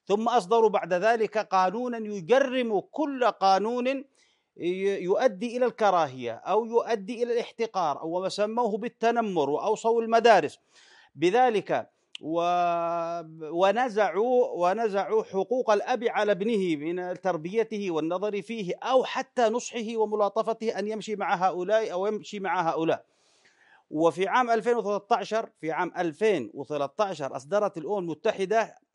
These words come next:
اثنين مليار وأربعمائة مليون مقطع إعلامي للدعوة إلى المجتمع، هذا المجتمع ميم ميم، ل-، لترسيخه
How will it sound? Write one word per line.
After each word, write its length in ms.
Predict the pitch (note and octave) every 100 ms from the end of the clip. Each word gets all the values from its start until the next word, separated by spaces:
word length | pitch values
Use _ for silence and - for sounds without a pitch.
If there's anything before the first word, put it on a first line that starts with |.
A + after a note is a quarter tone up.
| _ D#3+
اثنين 460 | D3 D#3+ F#3+ B3+
مليار 580 | A#3 G3 E3+ F3 D3+ - _ _ _ _
وأربعمائة 760 | - - A#3+ G#3 F#3 F#3 F3+ F#3+
مليون 960 | E3+ F3+ F3 F#3+ A3+ B3 B3+ B3+ B3+ G3
مقطع 640 | D#3 G3 B3+ - - D3+ B2+ -
إعلامي 720 | E3+ D#3+ G3 A#3 A#3 A#3+ A#3
للدعوة 640 | F#3 D3 D3 A3+ G#3+ G#3+ A#3
إلى 720 | A#3+ F3+ G3 A3 A3+ A3+ A3 _ D#3+
المجتمع، 840 | F3 F3 F3+ D#3 A3 G#3+ D#3+ E3
هذا 120 | F#3
المجتمع 440 | F3+ E3 G3 F#3 D#3+
ميم 360 | E3 F3+ E3+
ميم، 200 | D#3 - - _ _ _ _ _ _ _ _ _ _ _ _ _
ل-، 1080 | C#3+ D3+ F3 E3+ F3 E3 E3 D3+ D3 B2 D3+
لترسيخه 1000 | D3 E3+ D3 A3+ C4+ A3+ F#3+ G#3+ A3+